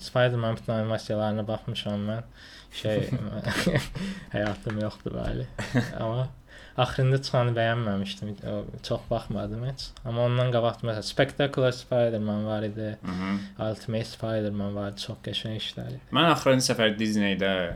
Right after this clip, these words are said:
Speaker 2: Spider-Man
Speaker 1: Ultimate
Speaker 2: animasiyasına
Speaker 1: də
Speaker 2: baxanda,
Speaker 1: var.
Speaker 2: deyəsən Ultimate idi, hə.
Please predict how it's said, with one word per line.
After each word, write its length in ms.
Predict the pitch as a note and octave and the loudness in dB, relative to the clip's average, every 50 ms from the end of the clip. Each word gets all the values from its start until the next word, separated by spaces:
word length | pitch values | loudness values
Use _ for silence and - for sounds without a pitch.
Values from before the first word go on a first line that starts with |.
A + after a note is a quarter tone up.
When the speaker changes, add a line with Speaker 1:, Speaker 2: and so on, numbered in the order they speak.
| - - - - | -8 -10 -8 -6
Speaker 2:
Spider-Man 440 | - - - G#2+ G2+ G2 G2 F#2+ | -6 0 4 4 4 6 4 4
Speaker 1:
Ultimate 100 | F#2 A#2 | 4 4
Speaker 2:
animasiyasına 540 | A#2 F2+ F#2+ - A#2 A2+ A2+ G#2+ G2 G2 F#2 | 4 4 2 2 2 2 2 2 2 2 0
Speaker 1:
də 40 | G#2+ | 0
Speaker 2:
baxanda, 440 | G2+ G#2+ A2 G2 F#2 F#2+ G#2 G#2+ A2 A2+ | 0 0 0 0 0 2 4 4 4 4
Speaker 1:
var. 140 | G#2+ G2 F#2+ | 4 2 2
Speaker 2:
deyəsən 280 | G2 G2+ G2+ G#2 G#2+ F#2+ F#2 | 2 2 2 2 2 0 0
Ultimate 440 | F2+ F#2 G2 F#2 F2 F2 E2+ - F2+ | 0 -2 -4 -4 -4 -4 -6 -6 -8
idi, 180 | F2 F2 F2 F2+ | -8 -8 -8 -8
hə. 120 | F2+ F2 | -6 -6